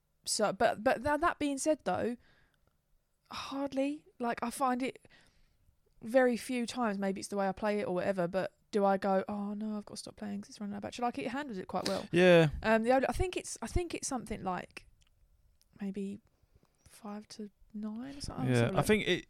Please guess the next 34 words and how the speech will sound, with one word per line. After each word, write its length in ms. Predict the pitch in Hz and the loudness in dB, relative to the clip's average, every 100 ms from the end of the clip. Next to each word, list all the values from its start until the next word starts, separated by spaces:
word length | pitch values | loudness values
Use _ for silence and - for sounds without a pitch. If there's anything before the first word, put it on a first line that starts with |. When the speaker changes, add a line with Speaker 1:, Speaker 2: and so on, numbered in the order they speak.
| - | 0
Speaker 2:
it, 180 | 170 - | 0 0
it 140 | - 156 | 0 6
all 140 | 196 | 6
comes 260 | - 131 113 | 8 6 8
down 220 | 120 113 | 8 8
to 100 | 110 | 4
the 80 | 104 | 2
hardware, 540 | - 139 139 113 80 | 4 6 4 2 -4
doesn't 240 | 95 113 110 | -4 -4 -4
it? 120 | - - | -6 -2
I-, 40 | |
if 360 | 120 117 117 117 | 0 2 0 2
your, 420 | 120 117 113 113 | 6 8 8 6
if 120 | - 117 | 4 4
your 340 | 120 113 110 | 6 6 4
hardware 440 | - 120 113 113 | 4 6 6 6
requires 640 | 104 104 - 117 110 107 - | 4 0 4 8 8 6 6
more 200 | 120 110 | 6 6
power 420 | - 110 107 107 | 6 6 6 4
to 160 | - 104 | -2 4
run 320 | 113 107 101 | 6 6 4
because 280 | 104 - 104 | 0 0 0
it's 160 | 104 | 2
more, 580 | 113 107 104 101 104 - _ _ | 4 6 8 6 4 -2 _ _
mm, 160 | - 85 | -8 -4
I 20 | 101 | -4
don't 60 | |
know, 240 | 113 107 113 - - | 0 2 2 -4 -10
sophisticated 760 | - - 113 - - 110 113 | -6 0 0 0 0 2 4
or, 140 | 107 110 | 4 4
or, 200 | 113 104 | 4 2
or 100 | 110 | 0
just, 300 | - 110 - | -2 -4 -2
just 200 | - 113 | -2 -2